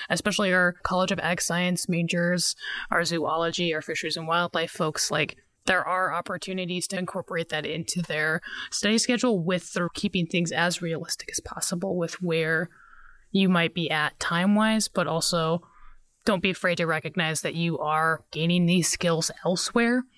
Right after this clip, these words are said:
no matter what. It's just thinking through, how am I packaging them and how am I communicating about that experience, which is why you should email Stephanie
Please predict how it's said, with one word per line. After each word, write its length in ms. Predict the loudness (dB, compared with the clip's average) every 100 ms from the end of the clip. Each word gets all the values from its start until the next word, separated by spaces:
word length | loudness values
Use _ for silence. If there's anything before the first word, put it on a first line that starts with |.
| -20 _ 0
no 180 | 2
matter 300 | 4 2 0
what. 360 | -4 -8 -8 -8
It's 180 | -6 -6
just 240 | -4 -4
thinking 300 | -4 -4 -4
through, 240 | -2 -2 -4 -8 -20 -12
how 220 | -2 0
am 120 | 0 -2
I 100 | -4
packaging 580 | -4 -4 -4 -2 0
them 200 | 0 0
and 100 | -2
how 180 | -4 -6
am 120 | -4
I 160 | -6 -6
communicating 600 | 0 2 2 -2 -4 -4
about 220 | -4 -6
that 120 | -8
experience, 560 | -6 -4 -2 -2 -2 -6
which 140 | -6
is 100 | -6
why 180 | 0 0
you 120 | 2
should 180 | 2 0
email 240 | 0 -2 -2
Stephanie 600 | -2 -2 0 -2 -2